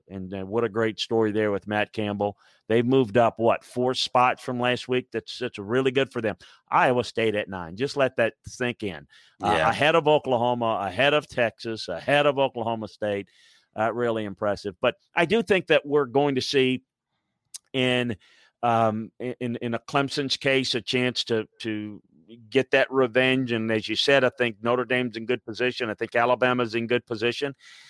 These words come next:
Speaker 1: And, uh, the, the issue, though, is Ohio State. And,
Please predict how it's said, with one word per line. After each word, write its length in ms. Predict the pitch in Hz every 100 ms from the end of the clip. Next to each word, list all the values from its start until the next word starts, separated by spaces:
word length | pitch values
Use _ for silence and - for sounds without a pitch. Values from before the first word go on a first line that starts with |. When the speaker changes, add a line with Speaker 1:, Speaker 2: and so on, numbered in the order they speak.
| - -
Speaker 1:
And, 240 | 127 131
uh, 320 | 135 135 135 113
the, 280 | 127 127 135
the 220 | 123 131 135
issue, 380 | 147 - 175 151
though, 440 | 147 151 80 62 _ _ _ _ _ _ _ -
is 540 | 233 104 67 - - _ _ _ _ _ _ _ _ 156
Ohio 420 | 143 127 104 87
State. 340 | - 87 - -
And, 600 | 135 143 143 139 135